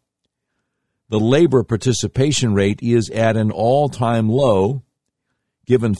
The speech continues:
fat government covid subsidies the siren song appeal of staying home after the lockdowns, fear of covid, and millions of workers with long covid, the post-Kabul Pentagon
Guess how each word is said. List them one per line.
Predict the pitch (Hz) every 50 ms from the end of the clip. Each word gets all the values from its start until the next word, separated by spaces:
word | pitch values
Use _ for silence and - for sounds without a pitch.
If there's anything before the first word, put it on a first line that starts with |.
| - -
fat | - 143 143 147 139 - - 113
government | 87 127 135 143 123 123 120 117 110 - _
covid | - - - 147 151 131 123 107 -
subsidies | - - 147 147 127 - - 113 92 92 92 101 117 - - - _ _ _ _ _ _ _ _ _ _ _ _ _ _ _
the | - 95
siren | - - - 135 131 139 147 139 131 120 113
song | - - - 139 139 143 139 135 131 131 113
appeal | 87 90 - - - 143 147 143 127 123 120
of | 107 98
staying | - - - 135 135 139 139 131
home | 110 120 131 139 139 131
after | 127 123 123 - - 127
the | 113 110
lockdowns, | 113 123 123 135 131 - - 120 107 107 113 113 - - - - _
fear | _ - 123 131 139 139
of | 131 120 -
covid, | - 139 139 139 120 113 104 95 - _ _ _ _ _ _ _
and | - 95 98 101
millions | 107 120 135 147 135 131 120 113 101
of | 101 90
workers | 104 131 135 123 - 123 107 107 101 - - - - - _ _ _ _ _ _ _ _ _ _ _ _ _
with | - 104 107 80
long | 85 95 107 117 127 143 143 135
covid, | 113 - 107 95 90 82 101 127 127 - _ _ _ _ _ _ _
the | 123 120
post-Kabul | - - - 175 190 196 156 - - - - _ - - 170 175 180 147 147 143 135 127 127 131 113 - _ _ _ _ _ _ _
Pentagon | - 160 160 160 131 92 107 98 92 90 95 117 120 110